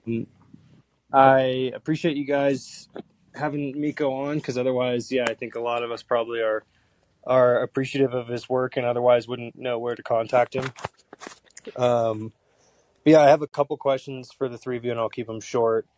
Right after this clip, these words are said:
One is, um, Miko, to your point about somebody needs to step in and support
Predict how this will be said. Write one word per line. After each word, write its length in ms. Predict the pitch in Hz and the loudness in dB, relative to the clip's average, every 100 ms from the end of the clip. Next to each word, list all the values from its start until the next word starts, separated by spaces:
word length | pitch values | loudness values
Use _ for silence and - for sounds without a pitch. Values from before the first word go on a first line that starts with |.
| _ _ _ - | _ _ _ -2
One 440 | 127 156 170 175 147 | 4 4 4 0 0
is, 580 | 151 143 139 135 - - - - _ _ _ | 4 4 4 0 -6 -18 -20 -20 _ _ _
um, 540 | 147 135 123 120 113 - _ - - - _ _ _ - | -2 0 -2 -6 -16 -20 _ -20 -16 -18 _ _ _ -14
Miko, 260 | 131 139 147 | -6 -2 0
to 140 | - | 0
your 120 | 135 131 | -2 -2
point 300 | 139 139 127 | -2 -2 -2
about 360 | 123 120 110 | 0 0 0
somebody 380 | - 139 135 131 | -2 -4 -2 -6
needs 360 | 123 117 113 - | -8 -10 -12 -10
to 120 | 120 | -12
step 340 | - 127 117 | 0 0 0
in 240 | 120 113 113 | -4 -6 -10
and 220 | 113 117 | -12 -10
support 520 | 135 - 123 117 107 | -10 -6 -2 -2 -2